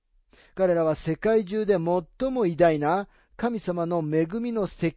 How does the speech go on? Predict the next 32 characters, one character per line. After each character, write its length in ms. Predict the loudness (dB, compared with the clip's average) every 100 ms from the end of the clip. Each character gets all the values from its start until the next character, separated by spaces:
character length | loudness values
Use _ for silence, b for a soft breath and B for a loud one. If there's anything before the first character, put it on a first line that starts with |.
| _
教 180 | -2 -2
者 160 | -2 -6
と 300 | -6 -8 -10 b b -10
個 200 | -6 -4
人 240 | -4 -4
的 260 | -6 -4 -2
な 120 | 0
話 460 | 0 -2 -4 -4
を 120 | -4 -4
し 100 | 0
て 240 | 0 0 -6
い 100 | -6
る 60 |
の 120 | -6 -14
で 100 | -20
す。 180 | -20 _ _ _ _ _ _ _ _ _ _ _ _ b b b b
彼 180 | 0 2
ら 140 | 4 2
の 120 | 0
た 120 | -4
め 140 | -4
の 100 | -4
救 300 | -6 -8 -6
い 60 | -2
の 120 | -2
時 280 | -4 -8 -4
が 220 | -4 -4 _ _ _
来 100 | -4
た 140 | -2
の 100 | -2
で 100 | -8 -20
す。 200 | _